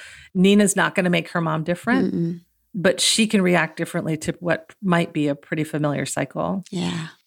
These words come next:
Speaker 2: Well, we have to end. I wanna say this. I'm just thinking about this as you speak to Nina.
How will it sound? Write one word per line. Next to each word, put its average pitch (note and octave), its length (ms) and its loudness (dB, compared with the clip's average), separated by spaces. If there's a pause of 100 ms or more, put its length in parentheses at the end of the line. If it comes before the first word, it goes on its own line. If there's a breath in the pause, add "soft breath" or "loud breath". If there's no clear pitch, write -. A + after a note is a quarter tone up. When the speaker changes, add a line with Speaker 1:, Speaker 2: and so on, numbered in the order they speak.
(640 loud breath)
Speaker 2:
Well, G#3 340 4
we A3+ 100 2
have C4+ 140 4
to - 180 0
end. A#3+ 220 2
I A3 80 0
wanna B3 240 2
say B3 180 4
this. F3+ 260 0
I'm F3+ 140 -4
just G#3 160 -4
thinking G3 320 -2
about E3+ 200 -2
this E3+ 180 -2
as E3+ 280 -2
you F3 60 -8
speak - 460 -2
to - 180 -6
Nina. E3 460 -4